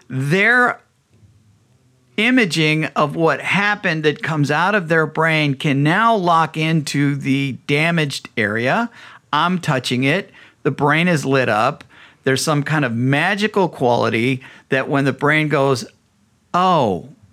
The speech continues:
okay, now I know what happened," that person can now become part of their healing, and the brain is now on board with the body.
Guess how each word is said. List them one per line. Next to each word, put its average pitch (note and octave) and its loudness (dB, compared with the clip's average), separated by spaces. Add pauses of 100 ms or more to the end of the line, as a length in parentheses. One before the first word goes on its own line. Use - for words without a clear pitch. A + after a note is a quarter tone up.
(240)
okay, D#3 0
now E3+ 2
I D#3 0
know B2+ -2
what A2 -4
happened," A2+ -2 (920)
that G3+ -2
person G3 -2
can E3 0
now D#3+ 2
become D3 -2
part C#3 -2
of B2 -4
their B2 0
healing, B2+ -2 (600)
and C3+ -2
the C3+ 0
brain E3+ 0
is C#3+ -2
now C#3 0
on C3 2
board B2 -2
with A#2 -4
the A#2 -6
body. A2 -2